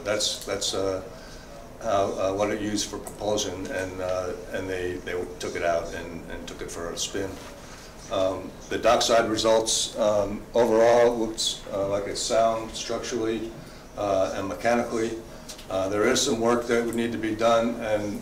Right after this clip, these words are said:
and in fact, you'll see in the budget numbers that we put forward, um, uh, there's work that, that could be done initially, there's work that could be done over a few years.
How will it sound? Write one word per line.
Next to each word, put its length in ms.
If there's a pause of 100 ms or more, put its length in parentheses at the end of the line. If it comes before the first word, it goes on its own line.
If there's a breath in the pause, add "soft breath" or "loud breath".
(100)
and 120
in 80
fact, 440 (140)
you'll 100
see 320
in 120
the 80
budget 320
numbers 340
that 120
we 100
put 180
forward, 460 (560 loud breath)
um, 440 (520)
uh, 200
there's 240
work 240
that, 180 (220)
that 200
could 120
be 80
done 240
initially, 480
there's 200
work 200
that 120
could 140
be 120
done 280
over 320
a 20
few 220
years. 640